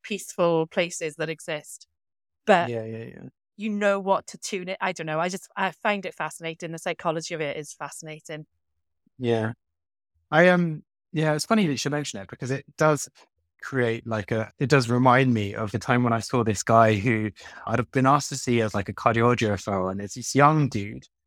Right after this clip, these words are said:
Speaker 2: who basically had some chest pain after playing basketball.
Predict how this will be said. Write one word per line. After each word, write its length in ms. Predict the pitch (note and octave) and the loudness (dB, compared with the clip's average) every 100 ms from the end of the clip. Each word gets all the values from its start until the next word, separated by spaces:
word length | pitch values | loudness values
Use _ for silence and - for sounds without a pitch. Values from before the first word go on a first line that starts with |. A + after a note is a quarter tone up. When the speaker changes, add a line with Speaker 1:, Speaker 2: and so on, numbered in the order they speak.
| - | -2
Speaker 2:
who 100 | C3 | 2
basically 720 | D#3 E3+ F3+ - D3+ A#2+ A2+ _ _ - | 4 4 0 2 4 4 0 _ _ 0
had 200 | A#2 A#2+ | 0 2
some 140 | C3+ | 0
chest 280 | B2 D3 C3 | 2 0 -2
pain 220 | - A2 G#2 | 0 0 2
after 280 | A2 - | -2 -4
playing 460 | A2+ B2+ A2+ G#2+ G2+ | 0 2 4 0 -4
basketball. 680 | G#2+ B2+ - C#3 D3+ B3 | 2 2 2 2 6 4